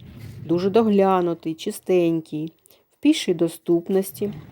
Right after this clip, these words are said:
мальовниче Немишлянське озеро, де можна проводити ранкові пробіжки або вечірні прогулянки. Поруч супермаркети, магазини, пошта, школа,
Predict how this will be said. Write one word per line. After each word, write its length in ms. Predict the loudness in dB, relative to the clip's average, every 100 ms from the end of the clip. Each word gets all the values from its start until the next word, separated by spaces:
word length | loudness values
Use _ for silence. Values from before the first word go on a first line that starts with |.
| -20 -8
мальовниче 960 | 0 4 4 4 4 4 2 -2 -4 -2
Немишлянське 880 | 0 0 -2 -2 -2 -2 -6 -6 -2
озеро, 520 | 0 0 -2 -6 -8 -12 _ _ -20 _ -10
де 180 | 2 4
можна 380 | 4 4 2 -2
проводити 580 | 0 0 2 0 -2
ранкові 480 | -2 -2 -2 -2 -2
пробіжки 920 | -2 -4 -2 0 0 0 -4 -8 -10 -10 _ -20 _ _
або 260 | 0 4 4
вечірні 600 | 2 2 4 4 2 -2
прогулянки. 840 | -4 -2 2 2 2 0 -6 -12 -16 _ _ _ _ _ 0
Поруч 540 | 4 6 4 -2 -8
супермаркети, 1120 | -12 -8 -4 -2 -2 0 0 0 -4 -18 -10 -4
магазини, 800 | -2 0 0 0 0 0 -2 -6 _
пошта, 680 | 2 6 6 2 -8 -14 -16 _ _ _ _ _ _
школа, 800 | -14 -14 0 6 8 6 2 -2